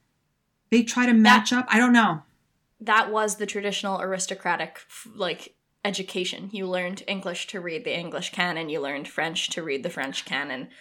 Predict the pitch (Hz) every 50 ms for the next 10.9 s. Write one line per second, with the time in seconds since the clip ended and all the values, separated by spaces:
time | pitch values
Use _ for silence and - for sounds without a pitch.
0 | - _ - 185 185 180 190 175 165 165 175 175 190 190 190 170 151 160 160 160
1 | 165 - - _ _ _ _ _ _ - - - 214 - - - - - - 135
2 | 135 131 120 - - - - - - - - 135 113 - - - 185 135 - -
3 | - - 104 98 - - 131 - - _ _ - - _ _ - 185 185 180 156
4 | 151 151 143 - 180 165 170 190 202 - - - - - 180 208 214 - - -
5 | 175 151 139 156 180 180 _ _ - 196 220 226 175 165 - - - - - -
6 | _ _ _ _ _ _ _ _ _ _ _ _ - _ _ _ - - - _
7 | - 240 262 277 254 240 220 214 185 170 170 165 170 170 165 160 160 160 143 -
8 | 156 151 151 147 151 - _ - 175 165 151 151 156 151 151 147 143 143 139 -
9 | 147 147 143 - 175 151 151 160 185 - - 180 170 160 170 151 147 135 151 147
10 | 151 143 143 143 143 131 123 - - - 131 - - 139 139 139 139